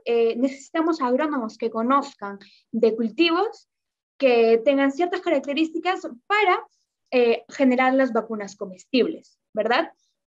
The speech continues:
Entonces, todo esto viene resumido a que gracias a la biotecnología moderna es posible producir más rápidamente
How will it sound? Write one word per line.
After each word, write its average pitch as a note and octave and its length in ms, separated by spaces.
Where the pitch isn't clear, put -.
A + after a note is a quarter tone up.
Entonces, B3+ 540
todo B4 160
esto - 260
viene F#4 220
resumido F4+ 760
a A#3 160
que A#3 280
gracias B3 920
a A3+ 340
la A3+ 160
biotecnología A#3 920
moderna C#4 580
es F#4 340
posible D4+ 640
producir C#4 600
más F#4 340
rápidamente F4+ 1120